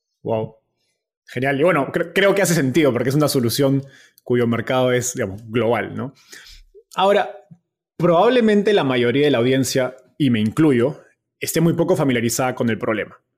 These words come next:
por obvias razones. Entonces, cuéntanos tu experiencia, la de tus usuarios, qué dificultades enfrenta una persona que requiere accesibilidad al momento de hacer turismo y cómo esto afecta sus posibilidades de efectivamente poder,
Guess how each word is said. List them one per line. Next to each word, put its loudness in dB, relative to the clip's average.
por -2
obvias 2
razones. -4
Entonces, -2
cuéntanos 0
tu -4
experiencia, -2
la 0
de -2
tus -12
usuarios, -2
qué -2
dificultades 0
enfrenta -2
una 0
persona -4
que -6
requiere -2
accesibilidad -2
al -4
momento 0
de 0
hacer -2
turismo 2
y -2
cómo 0
esto -2
afecta -4
sus -12
posibilidades -2
de -4
efectivamente -2
poder, 0